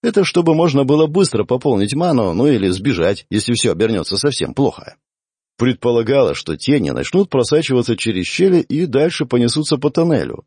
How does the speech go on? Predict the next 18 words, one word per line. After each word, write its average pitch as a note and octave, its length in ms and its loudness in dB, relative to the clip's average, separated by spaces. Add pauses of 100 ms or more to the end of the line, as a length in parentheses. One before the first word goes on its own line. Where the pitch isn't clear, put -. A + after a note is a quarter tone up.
а B2 140 -4
мы A3 140 2
их F#3 100 0
будем D3+ 360 2
бить D3 200 -2
молниями A#2+ 540 2
и A#2 160 0
огнём. D2 440 -4 (400)
План A2+ 280 -2
виделся A#2+ 420 0
идеальным, F#2 460 -2 (260)
вот A2+ 200 -4
только F#2+ 300 -2
реальность A2 460 0 (160)
получилась E3 520 2
гораздо C#3+ 420 2
хуже C3+ 320 -2
ожидаемого. G2 800 -4